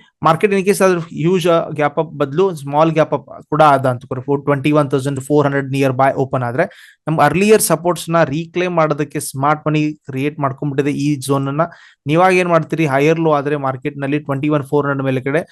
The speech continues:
ನೀವು buy on dip, buy on dip ಮಾಡ್ತಾ ಟ್ವೆಂಟಿ ಒನ್ ಫೈವ್ ಹಂಡ್ರೆಡ್ ಮತ್ತು ಟ್ವೆಂಟಿ ಒನ್ ಫೈವ್ ಸಿಕ್ಸ್ಟಿ ಟಾರ್ಗೆಟ್ ಮಾಡಕ್ಕೆ ರೆಡಿ ಆಗಿದ್ದೀರಿ ಅಂತ ತಿಳ್ಕೊತೀರಿ. ಓಕೆ, ಕೆಲವೊಮ್ಮೆ ಏನಾಗ್ಬೋದು ಮಾರ್ಕೆಟ್ ಹ್ಯೂಜ್ ಗ್ಯಾಪ್ ಡೌನ್ ಕೊಟ್ಟಿದ್ದಾನೆ ಅಂದ್ರೆ ಟ್ವೆಂಟಿ ಒನ್ ತೌಸಂಡ್ ಕೊಟ್ಟಿದ್ದಾನೆ ಅಂದ್ರೆ obviously ಈ ಝೋನ್ ಇಂದ ರಿವರ್ಸಲ್ ಪಾಯಿಂಟ್ ಇದೆ. So ಇಲ್ಲೂ ಕೂಡ ನಿಮಗೆ ರಿವರ್ಸಲ್ ಪಾಯಿಂಟ್ ಸಿಗುತ್ತೆ,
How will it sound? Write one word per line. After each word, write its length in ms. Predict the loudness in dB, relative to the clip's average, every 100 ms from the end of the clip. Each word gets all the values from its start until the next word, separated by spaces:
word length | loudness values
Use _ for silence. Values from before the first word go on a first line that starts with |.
| _ _ -6
ನೀವು 120 | -2 2
buy 100 | 2 4
on 80 | 2
dip, 120 | 0 0
buy 80 | 0
on 60 | -2
dip 120 | -4
ಮಾಡ್ತಾ 160 | -4 -4 -4
ಟ್ವೆಂಟಿ 240 | -6 -4 -2
ಒನ್ 80 | -2 0
ಫೈವ್ 80 | 0
ಹಂಡ್ರೆಡ್ 180 | 0 -2 -2
ಮತ್ತು 100 | -4
ಟ್ವೆಂಟಿ 160 | -2 -2 -2
ಒನ್ 80 | 0
ಫೈವ್ 160 | -2 -2
ಸಿಕ್ಸ್ಟಿ 260 | -8 -6 -2 0
ಟಾರ್ಗೆಟ್ 260 | -2 -2 -4
ಮಾಡಕ್ಕೆ 240 | -4 -4 -2
ರೆಡಿ 180 | 0 0
ಆಗಿದ್ದೀರಿ 300 | 0 0 -2 -2
ಅಂತ 80 | -6
ತಿಳ್ಕೊತೀರಿ. 400 | -6 -6 -6 -8 _ _ -20 -4 -2
ಓಕೆ, 180 | -2 -6 -10 -20 _ 2
ಕೆಲವೊಮ್ಮೆ 320 | 4 6 4 2
ಏನಾಗ್ಬೋದು 360 | 2 2 0 0
ಮಾರ್ಕೆಟ್ 240 | -2 -6 -2
ಹ್ಯೂಜ್ 200 | -4 0
ಗ್ಯಾಪ್ 160 | -2 0
ಡೌನ್ 140 | -2 -2
ಕೊಟ್ಟಿದ್ದಾನೆ 340 | -4 -2 -2 -2
ಅಂದ್ರೆ 160 | -4 -6 -6
ಟ್ವೆಂಟಿ 240 | -4 0 -2
ಒನ್ 80 | 0
ತೌಸಂಡ್ 280 | 0 2 0 0
ಕೊಟ್ಟಿದ್ದಾನೆ 260 | -2 0 -2
ಅಂದ್ರೆ 140 | -4 -2 -2
obviously 480 | 0 -2 0 -2 -4 -14 -20 -4 0
ಈ 40 | 2
ಝೋನ್ 140 | 4 4
ಇಂದ 80 | 2 4
ರಿವರ್ಸಲ್ 360 | 2 2 0 4
ಪಾಯಿಂಟ್ 200 | 2 2 -2
ಇದೆ. 100 | -6 -6
So 60 | -2 0
ಇಲ್ಲೂ 160 | 0 0
ಕೂಡ 80 | 0 0
ನಿಮಗೆ 180 | 0 0
ರಿವರ್ಸಲ್ 320 | 0 -2 -4 -4
ಪಾಯಿಂಟ್ 180 | -4 -4
ಸಿಗುತ್ತೆ, 280 | -6 -4